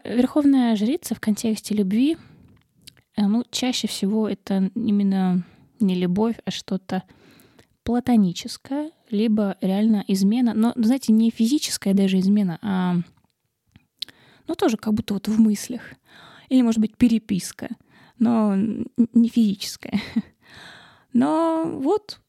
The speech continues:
если мы будем читать этот аркан влюбленные по отдельности и верховную жрицу по отдельности, то картина складывается достаточно неплохая. Как только начинаем видеть связку, ситуация кардинально меняется.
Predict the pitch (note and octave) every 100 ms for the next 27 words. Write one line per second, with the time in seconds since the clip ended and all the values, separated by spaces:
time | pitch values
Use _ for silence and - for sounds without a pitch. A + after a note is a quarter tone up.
0 | _ - C#4+ D4+ C#4 C4+ C4+ - C4+ A#3
1 | - - _ A#3+ A3 A#3 - A#3 G#3+ G3
2 | - _ - A3+ A3+ A3 A3 G#3 G3 G3
3 | G3+ - _ A3 G#3 G3+ G3 A3+ - -
4 | F4 C#4 A#3 A#3 A#3+ G#3 G3+ G3+ G#3 G3+
5 | G3+ F#3+ G3 F3 F3+ D3 A3 - D#4 A#3+
6 | G#3+ - C#4 F4+ F#4+ - A3+ C#4 E4 D4
7 | A#3 - A#3+ - B3+ A#3 A#3+ - - C4+
8 | - _ _ _ - - - - - _
9 | _ A3 - G#3+ - F#3+ - G3+ F#3+ F#3
10 | F3+ F3 - - A3+ - - F4+ F4 -
11 | - G3+ G#3 - G#3+ G#3 - G#3 G3 F#3+
12 | G3+ G3 A3+ G3+ F#3+ F3+ B3 - -